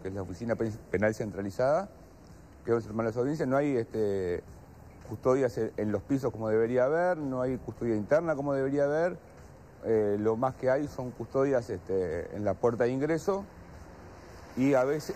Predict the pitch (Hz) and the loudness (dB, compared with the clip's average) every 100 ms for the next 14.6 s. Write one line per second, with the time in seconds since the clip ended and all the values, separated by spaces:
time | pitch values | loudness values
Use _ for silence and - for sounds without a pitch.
0 | - 120 143 135 160 156 185 196 - - | -2 2 4 4 2 -2 -2 -4 -8 -2
1 | 110 117 127 165 - 131 147 - - - | 2 2 0 -4 -2 0 0 -6 -12 -14
2 | - - - - - 139 139 131 156 151 | -14 -14 -12 -10 -6 -4 -2 2 4 4
3 | 123 101 95 87 85 82 104 110 117 143 | 2 -2 -4 -8 -10 -10 -8 -4 -2 0
4 | 160 127 127 127 131 123 - 104 120 110 | 2 2 4 4 2 -2 -8 -4 -2 -2
5 | - 120 117 123 - 143 160 190 165 208 | 0 2 2 2 2 2 2 0 0 -2
6 | 202 - - - - - - - - - | -2 -8 -14 -12 -12 -12 -14 -12 -12 -6
7 | 139 127 107 - 98 98 95 123 117 113 | 0 0 0 0 0 0 -2 -2 -2 -2
8 | 143 143 113 101 120 101 - 82 - - | 0 2 2 0 -2 -4 -8 -8 -8 -4
9 | 104 - 82 - 90 120 123 113 113 98 | -4 -2 -6 -8 -4 0 0 0 -4 -4
10 | 127 127 139 139 180 170 - - - - | -2 -2 -2 0 0 0 -4 -18 -20 -12
11 | - 98 90 78 - - - - - 104 | -2 2 2 -2 -10 -18 -18 -18 -12 -6
12 | 110 113 127 127 135 139 127 143 139 135 | -2 2 0 2 2 2 2 0 2 0
13 | - 110 - 127 147 147 139 90 120 123 | -2 -2 0 0 0 -2 -4 0 2 2
14 | 92 87 87 87 90 | -2 -6 -6 -6 -6